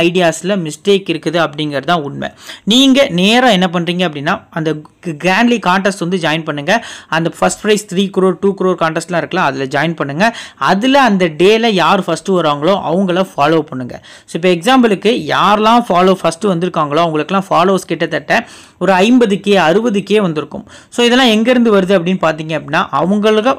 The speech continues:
அவங்கள வந்துட்டு சுத்தி ப்ளே பண்ணிட்டு இருக்கக்கூடிய யூசர்ஸ் பாத்தீங்க அப்படின்னா, எக்ஸாம்பிளுக்கு நார்த் இந்தியன்ஸ் தான் நிறைய பேர் இப்படி பண்ணுவாங்க. அவங்க எந்த மாதிரி டீம் மேக் பண்ணிருக்காங்க, அவங்களோட டீம்ஸ் வந்து எந்த மாதிரி இருந்திருக்கு, எந்த மாதிரி ரிஸ்க் எடுத்திருக்காங்க, so, இந்த மாதிரி பாத்தீங்க அப்படின்னா சேஃபா போயிருக்காங்க, இந்த மாதிரி ஆப்ஷன்லாம் அனாலிசிஸ் பண்ணணும்னா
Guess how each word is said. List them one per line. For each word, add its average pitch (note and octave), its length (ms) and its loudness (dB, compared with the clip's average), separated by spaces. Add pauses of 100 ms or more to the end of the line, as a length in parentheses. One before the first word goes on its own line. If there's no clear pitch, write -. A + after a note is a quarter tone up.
(120)
அவங்கள E3 300 0
வந்துட்டு F3+ 320 -4
சுத்தி G#3+ 320 -4
ப்ளே F#3+ 120 2 (120)
பண்ணிட்டு F#3+ 240 0
இருக்கக்கூடிய E3+ 400 -2
யூசர்ஸ் F3+ 340 -4
பாத்தீங்க D#3+ 240 -2
அப்படின்னா, E3 220 -4
எக்ஸாம்பிளுக்கு E3 560 -2 (460)
நார்த் C4 320 0
இந்தியன்ஸ் G#3 280 0
தான் G#3 140 0
நிறைய F3 240 2
பேர் F3+ 120 2
இப்படி E3 200 -6
பண்ணுவாங்க. C#3+ 320 -6 (360)
அவங்க G#3 180 4 (100)
எந்த F#3+ 180 2
மாதிரி G3 220 2 (120)
டீம் F#3+ 220 0
மேக் F3 200 -4
பண்ணிருக்காங்க, D3+ 440 -2 (120)
அவங்களோட D#3 380 -4 (100)
டீம்ஸ் A#3+ 320 2
வந்து F#3 140 -2 (120)
எந்த E3+ 220 -2
மாதிரி D#3+ 280 0
இருந்திருக்கு, E3 400 -2 (100)
எந்த F3+ 200 -2
மாதிரி G3 160 2 (100)
ரிஸ்க் - 240 -4
எடுத்திருக்காங்க, D3+ 440 -4 (460)
so, G#3+ 40 2 (120)
இந்த A3 200 2
மாதிரி A3 200 4
பாத்தீங்க F#3 240 0
அப்படின்னா F#3+ 260 -2
சேஃபா E3+ 240 0 (100)
போயிருக்காங்க, D#3 440 -4
இந்த E3 120 -2 (100)
மாதிரி G3+ 200 2 (100)
ஆப்ஷன்லாம் D#3+ 480 -2
அனாலிசிஸ் D#3 540 -4
பண்ணணும்னா C#3 440 -4